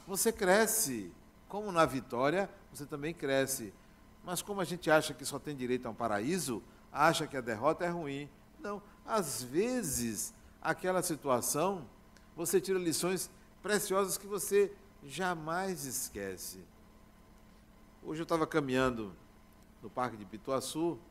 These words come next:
uma caminhadazinha simples, três horas e quinze caminhando, dezesseis quilômetros, coisa simples. Hoje de manhã com uns amigos. E eu estava conversando,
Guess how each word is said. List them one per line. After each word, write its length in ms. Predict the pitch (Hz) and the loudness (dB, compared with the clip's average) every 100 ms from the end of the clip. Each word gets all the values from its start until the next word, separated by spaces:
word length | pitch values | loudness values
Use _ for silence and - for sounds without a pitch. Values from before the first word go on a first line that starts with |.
| - - - - - - - - - - - - - | -20 -20 -20 -20 -20 -20 -20 -20 -20 -20 -20 -20 -18
uma 80 | 143 | -8
caminhadazinha 800 | 196 190 185 165 139 135 165 127 | -4 4 6 8 6 4 -2 -2
simples, 720 | - 165 180 127 101 90 - - - - | -2 -4 -6 -6 -10 -12 -16 -20 -20 -10
três 320 | 151 175 135 | 0 4 4
horas 280 | 143 156 127 | 4 2 0
e 60 | 120 | -4
quinze 360 | - 135 117 | -8 -8 -6
caminhando, 600 | 117 123 120 104 92 85 - - - - - - | -6 -4 -2 -4 -4 -10 -16 -20 -20 -20 -20 -14
dezesseis 540 | 117 170 175 185 175 | 4 6 8 8 6
quilômetros, 800 | 175 147 123 107 92 90 87 - - - - | 4 2 4 2 -4 -12 -18 -20 -20 -20 -18
coisa 200 | 233 240 | -6 -2
simples. 480 | 220 202 147 113 87 - - - - - - - - - - - - - - - - - - - | 0 2 0 -2 -14 -16 -20 -20 -20 -20 -20 -20 -20 -20 -20 -20 -20 -20 -20 -20 -20 -20 -20 -8
Hoje 200 | 160 151 | -2 -2
de 80 | 156 | -2
manhã 280 | 165 143 143 | 0 2 2
com 180 | 180 175 | 0 -2
uns 120 | 170 | 2
amigos. 480 | 180 123 107 95 - - - - | 2 2 -4 -6 -16 -20 -14 -6
E 40 | |
eu 60 | 208 | -4
estava 220 | 214 208 | -2 -4
conversando, 760 | 202 196 247 175 175 175 170 | 2 4 6 6 4 2 -2